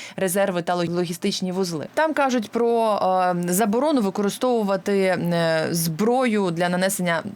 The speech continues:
дальнього удару, і це перешкоджає українським силам на оперативному рівні, оскільки,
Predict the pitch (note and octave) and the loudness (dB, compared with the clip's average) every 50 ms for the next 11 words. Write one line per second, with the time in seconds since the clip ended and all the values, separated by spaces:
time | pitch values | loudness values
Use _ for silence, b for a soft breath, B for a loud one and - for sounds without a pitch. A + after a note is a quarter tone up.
0 | - - - D3+ D3+ F3+ F3+ F3 D#3+ D3+ D3+ C#3+ C#3 D3 - E3 E3 G3 A3+ C4+ | -12 -10 -8 -4 -2 0 0 0 0 -2 -4 -6 -6 -6 -4 -2 0 0 2 2
1 | D4 D4 C4+ A#3+ G#3+ G3+ - F3 F#3 F3+ F#3 F#3 F#3 F3+ E3+ - A3 G3+ G3+ G3+ | 2 2 2 0 -2 -2 0 0 0 2 2 2 0 0 0 -2 -2 0 0 -2
2 | - - - - G3+ F3+ F#3 F#3+ E3+ D3+ C#3+ - F3 E3+ E3 - - E3+ E3 - | -2 -4 -4 -4 -4 -4 -2 -2 -2 -2 -2 -4 -4 -4 -4 -4 -4 -6 -4 -2
3 | F#3 F3 E3 E3 E3 E3 E3 - F3+ F3+ F3 G3+ F#3+ F#3 G3 G3 G#3+ A#3+ E4 F4 | -2 -2 -2 0 -2 -2 -2 -2 -4 -4 -4 -2 -2 0 0 0 2 2 0 0
4 | D#4+ C4+ G#3 G3+ G3+ - - C4+ C#4 B3 - B3 A#3+ A3+ G#3+ | 0 0 0 0 -2 -2 -2 -2 -2 -2 -2 -2 -2 -2 -4